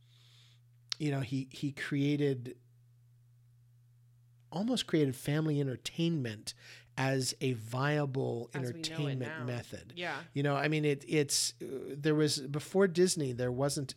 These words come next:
Speaker 1: anything like, uh, what, what, what he, he does, what they did, you know, I mean, he just, and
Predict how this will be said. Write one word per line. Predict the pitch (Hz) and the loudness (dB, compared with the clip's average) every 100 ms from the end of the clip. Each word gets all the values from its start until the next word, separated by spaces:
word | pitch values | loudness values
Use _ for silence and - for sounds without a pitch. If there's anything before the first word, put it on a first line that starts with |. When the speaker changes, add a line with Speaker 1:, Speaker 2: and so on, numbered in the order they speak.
| - | -10
Speaker 1:
anything | 143 180 185 151 135 | -4 -2 -2 -2 -2
like, | 131 139 151 - - - - - - _ - - | -2 0 0 -2 -16 -20 -20 -20 -20 _ -20 -18
uh, | - | -14
what, | - 143 135 131 - | -10 -6 -2 -2 -2
what, | 139 135 127 - | -2 -2 -2 -8
what | 147 127 | -6 -6
he, | 120 135 131 - | -4 -6 -6 -8
he | 131 131 | -6 -4
does, | 127 156 156 - - 135 | -2 -2 -2 -4 -6 -6
what | 131 135 127 | -4 -4 -2
they | 120 | -4
did, | 143 170 104 | -2 -2 -2
you | 110 | -6
know, | 123 | -4
I | 123 | -4
mean, | 127 | -4
he | 127 | -4
just, | 123 120 - - - - - - - - - | -4 -6 -6 -10 -16 -20 -20 -20 -20 -20 -8
and | 147 143 135 131 | -2 -2 -2 -6